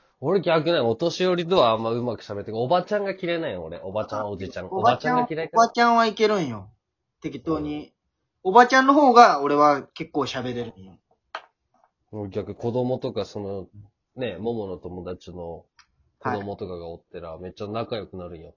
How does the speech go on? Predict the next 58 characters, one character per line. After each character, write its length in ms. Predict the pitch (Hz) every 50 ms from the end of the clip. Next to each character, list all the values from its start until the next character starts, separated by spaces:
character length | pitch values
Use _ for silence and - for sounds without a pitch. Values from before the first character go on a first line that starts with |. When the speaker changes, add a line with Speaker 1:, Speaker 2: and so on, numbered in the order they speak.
| _ -
Speaker 2:
で 120 | 117 117 113
Speaker 1:
「え、 40 |
ち 100 | 110 170
ょ 400 | 208 190 - _ _ _ - -
っ 20 | -
と 80 | 175
待 140 | 165 196 180
っ 40 | 156
て、 60 | -
男 400 | 123 127 135 - 185 185 196 202
の 100 | 208 208
人 140 | 196 202 214
と 140 | 170 143 117
こ 140 | - 147 151
ん 40 | 160
な 80 | 165 135
見 100 | 151 160
た 120 | - 208
こ 140 | - 147 127
と 100 | - 104
な 140 | 104 101 87
い」 60 | 90
み 60 | 90 -
た 80 | -
い 20 | 80
な 60 | 80
言 80 | 85
わ 80 | 87 85
れ 80 | 80 78
る。 60 | _
Speaker 2:
そ 320 | - 165 175 190 202 180 151
う 40 |
な 80 | 131 113
ん？ 20 | 95
Speaker 1:
う 20 | -
ん。 20 | - _ _ _ _ _ _ _ _ _ _ _ _ -
Speaker 2:
子 280 | 87 87 82 - _ _ _ _ _ _ _ _ _ -
供 80 | 202
Speaker 1:
な 80 | - 120
ん 40 | 117
か 80 | 110 107
わ 140 | 104 101
か 100 | - 104 98
ら 80 | 104
ん 60 | 101 90
け 80 | 92
ど 100 | 85 87
俺、 160 | 85 82 85 82 _ _
子 120 | - 120 110
供 220 | 120 113 120 120
と 100 | - 123
は 80 | 95 82
相 100 | 98 92
性 200 | - - 98 92
い 20 | 85
い 20 |
よ 60 | 80
ね。 60 | 87